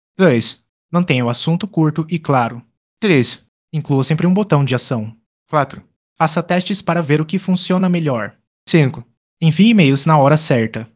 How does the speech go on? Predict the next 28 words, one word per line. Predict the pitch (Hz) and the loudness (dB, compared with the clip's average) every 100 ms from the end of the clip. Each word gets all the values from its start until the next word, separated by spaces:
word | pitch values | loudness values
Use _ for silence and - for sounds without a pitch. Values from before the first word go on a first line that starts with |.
| _ _ - | _ _ -8
A | 143 | -6
importância | 160 208 170 180 165 | -2 -2 0 -2 -4
dos | 139 139 | -4 -4
e-mails | 151 143 180 - | -2 -2 -2 -4
transacionais | 202 190 196 - 180 156 185 | -2 0 -2 -2 -2 0 -2
nas | 165 160 | -2 -6
campanhas | - 196 196 185 180 | -4 -2 0 2 2
de | 180 | 0
marketing. | 170 170 185 - 185 | 0 0 -2 -2 -2
O | |
que | 160 | -2
são | 185 196 208 | -4 -2 0
e-mails | 175 175 - | 0 0 -2
transacionais? | 202 196 180 156 135 127 175 - - _ _ _ - | -2 0 -2 -4 -6 -6 -8 -12 -16 _ _ _ -8
E-mails | 151 180 | -4 -4
transacionais | 190 190 190 190 190 170 165 | -2 -2 -2 -4 -4 -4 -4
são | 175 185 | -4 -2
mensagens | 190 190 190 190 185 | -2 0 -2 0 -4
que | 190 | -4
você | 170 175 220 | -6 -4 -4
envia | 185 185 185 | -2 -2 -2
para | 156 | -6
seus | 143 170 - | -6 -8 -8
clientes | 202 180 165 165 170 | -4 -4 -4 -6 -8
após | 160 170 180 | -6 -4 -2
uma | 196 | -2
ação | 190 170 170 | -2 -2 -4
específica. | - 208 196 170 147 131 - | -6 -8 -8 -10 -10 -14 -18